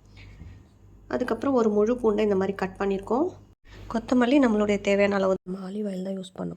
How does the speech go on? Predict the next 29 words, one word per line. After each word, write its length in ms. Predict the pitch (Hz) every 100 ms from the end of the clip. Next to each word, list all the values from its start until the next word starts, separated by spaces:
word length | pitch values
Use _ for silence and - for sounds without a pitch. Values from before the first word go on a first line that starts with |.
| 175
போறோம். 260 | - 240 - _
பாருங்க, 240 | 202 180 190 180
இந்த 120 | 175
ஆயில்ல 200 | 170 175 180
குக்கிங் 320 | - - 185 175
ஆயில் 160 | 170 170
எடுத்திருக்கோம். 480 | - 170 - 214 302 _ _ _
பேன் 240 | 196 196 190
நல்லா 180 | 180 185
காஞ்சிடுச்சு. 520 | 185 175 175 170 - 233 - _ _ _ _ _ 185
ஆலிவ் 220 | 185 196
ஆயில் 180 | 190 190
ஊத்திக்கலாம். 460 | 185 185 - 226 269
உங்ககிட்ட 340 | - 208 208 226
எந்த 160 | 202 214
ஆயில் 180 | 220 208
இருக்கோ 200 | 190 - 196
அந்த 120 | 185
ஆயில் 120 | 190 185
யூஸ் 120 | 185 -
பண்ணுங்க. 320 | 180 180 175 202 302 _ _ _ - - _
So, 60 | 285
எனக்கு 180 | 269 254 226
ஆலிவ் 200 | 208 220
ஆயில் 120 | 208 208
கிடச்சிது, 340 | 196 196 - 262
அதனால 260 | 233 196 202
வேண்டி 180 | 202 196 190
யூஸ் 160 | 190